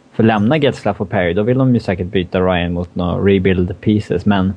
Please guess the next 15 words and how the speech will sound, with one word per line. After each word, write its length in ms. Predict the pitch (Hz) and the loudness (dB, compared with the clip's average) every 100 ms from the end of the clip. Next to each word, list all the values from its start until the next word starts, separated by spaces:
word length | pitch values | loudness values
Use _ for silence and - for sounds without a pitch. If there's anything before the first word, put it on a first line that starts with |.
| - _ _ _ _ - - - - - | -8 _ _ _ _ -20 -20 -20 -20 -10
Stannar 360 | - 113 110 | -2 2 2
Getzlaf 520 | 107 107 104 - 104 101 | 2 0 -2 -4 -4 -4
och 80 | |
Perry 240 | - 101 101 | -2 0 0
kvar, 340 | - 156 135 | -2 0 2
då 80 | 113 | 2
vill 180 | 127 147 | 2 2
de 160 | 139 120 | 0 0
ju 60 | |
säkert 340 | - 85 92 - | -2 -4 -6 -6
byta 400 | 90 87 87 87 | -6 -4 -2 0
Ryan 340 | 87 85 85 | 0 -2 -4
mot, 440 | 87 85 - - - | -4 -6 -8 -16 -6
alltså, 180 | 95 - | -6 -6
straight 420 | - 98 85 | -4 0 2